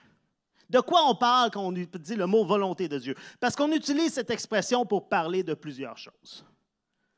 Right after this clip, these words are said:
Premièrement, la Bible nous parle de ce qu'on appelle la volonté souveraine de Dieu.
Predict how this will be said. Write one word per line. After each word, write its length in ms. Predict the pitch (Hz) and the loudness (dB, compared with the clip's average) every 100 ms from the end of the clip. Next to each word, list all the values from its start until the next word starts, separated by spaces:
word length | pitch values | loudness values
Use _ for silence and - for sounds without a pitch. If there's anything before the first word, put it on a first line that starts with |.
| _ _ _ _ _ _ _ _ _ _ _ _ _ _ - | _ _ _ _ _ _ _ _ _ _ _ _ _ _ -2
Premièrement, 680 | 320 339 294 254 262 320 349 - _ _ _ _ _ _ _ - | 0 2 0 0 -2 -4 -6 -12 _ _ _ _ _ _ _ -8
la 160 | 180 220 | -4 -2
Bible 180 | 302 294 | -2 -4
nous 120 | 208 | 0
parle 320 | 277 302 262 | 4 4 4
de 80 | 240 | 0
ce 80 | - | -2
qu'on 160 | 226 | -2
appelle 240 | 226 285 254 | 0 0 2
la 100 | 196 | 2
volonté 480 | 277 277 247 294 | 4 2 0 0
souveraine 720 | 247 - 339 285 208 196 147 127 | -4 -2 0 2 0 -2 -2 -4
de 100 | 123 | -6
Dieu. 300 | - 117 | -8 -14